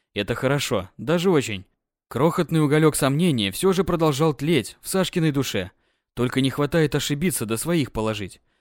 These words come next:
Командование-то может глаза и закроет. Больно ситуация серьезная, но не хотелось бы с подобного службы начинать. Как после с таким жить? Но не должно быть ошибки,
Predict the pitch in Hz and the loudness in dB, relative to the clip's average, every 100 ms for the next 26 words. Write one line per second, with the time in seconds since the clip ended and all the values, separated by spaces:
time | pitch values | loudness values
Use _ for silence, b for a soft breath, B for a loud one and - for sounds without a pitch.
0 | _ - 113 156 160 123 110 104 101 113 | _ -6 0 0 2 0 -2 -2 -2 -2
1 | 139 147 143 139 160 143 151 175 165 95 | -2 -2 -2 0 0 0 -2 0 0 -2
2 | - _ _ _ 135 175 175 - 165 196 | -6 _ _ _ -2 0 2 0 0 0
3 | 147 117 113 127 143 110 98 92 - 110 | 0 -2 -2 0 0 -2 -6 -8 -12 -6
4 | 117 127 - 127 185 143 113 110 120 131 | -2 -2 -4 -2 -2 -2 -2 -4 -2 0
5 | 127 123 120 160 175 120 110 - 139 101 | 0 0 -4 -4 -4 -2 -4 -4 -4 -4
6 | - _ _ _ - 185 - 180 170 147 | -8 _ _ _ -4 -2 2 2 2 -4
7 | 156 170 160 165 101 - _ _ _ - | -4 -4 -2 -2 -4 -10 _ _ _ -6
8 | 117 135 143 143 120 160 143 117 120 - | -2 0 2 2 2 0 0 -2 -2 -2
9 | 139 - 95 | -4 -6 -12